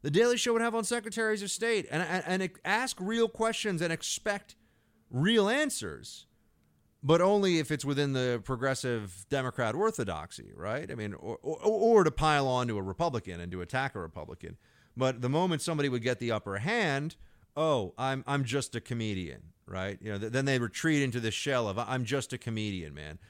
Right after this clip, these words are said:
I'm just a guy who has a show with the lead-in of puppets making crank phone calls." Kathy Griffin, it's the same thing. "I'm just a comedian. This is my craft." But, I mean, the president's crazy, right? Like, we all should,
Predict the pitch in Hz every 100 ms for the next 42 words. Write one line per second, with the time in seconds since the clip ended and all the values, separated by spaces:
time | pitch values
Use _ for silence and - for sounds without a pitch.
0 | - - 131 143 151 123 127 123 110 120
1 | 110 107 - 131 117 104 101 - _ _
2 | - 120 113 123 120 143 135 120 113 110
3 | - 107 101 92 - _ - 139 131 131
4 | - 120 104 107 - 113 101 - 139 131
5 | 95 76 55 - _ _ _ - 160 160
6 | 160 180 - 170 160 180 165 160 180 165
7 | - - _ _ _ _ - 156 170 -
8 | - 151 160 151 120 127 135 113 120 110
9 | - 143 131 98 - 139 131 123 113 -
10 | 220 247 135 101 - 165 180 131 90 85
11 | 92 120 131 110 101 123 147 147 135 -
12 | 104